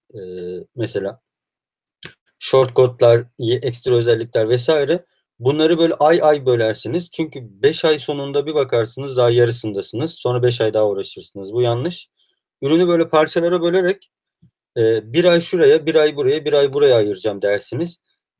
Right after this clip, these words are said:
Eğer, e, header bölümünde çok fazla takıldıysanız, e, ona göre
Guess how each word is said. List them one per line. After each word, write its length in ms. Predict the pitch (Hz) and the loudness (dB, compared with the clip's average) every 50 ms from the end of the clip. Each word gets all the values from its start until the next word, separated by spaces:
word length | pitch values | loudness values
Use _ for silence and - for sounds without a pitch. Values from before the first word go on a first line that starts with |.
| _ _ | _ _
Eğer, 480 | - 143 160 160 147 139 123 - - - _ _ _ _ - | 0 4 4 4 4 2 0 -6 -16 -20 _ _ _ _ -6
e, 280 | 120 113 110 110 - - _ _ _ - - | -4 -2 -2 -2 -4 -8 _ _ _ -14 -8
header 320 | - 160 160 147 160 151 139 | -4 -4 -2 0 -2 0 0
bölümünde 460 | 147 147 143 139 143 143 139 143 131 | 0 0 0 -2 -4 -2 -2 -2 -2
çok 240 | - - 160 - - | -2 -4 -8 -4 0
fazla 300 | 156 143 139 147 139 127 | 0 2 2 2 0 0
takıldıysanız, 880 | - 139 131 156 151 143 160 196 180 - - 139 147 175 185 - - _ _ _ _ _ _ _ _ _ _ _ _ _ _ _ _ _ - | -2 -4 -4 -4 -4 -2 -2 -2 -2 -2 -4 -4 -2 -2 -4 -4 -10 _ _ _ _ _ _ _ _ _ _ _ _ _ _ _ _ _ -6
e, 360 | 110 107 104 101 101 101 101 98 - - _ _ _ _ _ _ _ _ _ | -4 -4 -4 -4 -6 -6 -8 -10 -14 -18 _ _ _ _ _ _ _ _ _
ona 220 | 147 135 151 165 170 | -2 0 2 4 4
göre 420 | 151 139 139 160 - - - | 6 6 6 6 4 2 0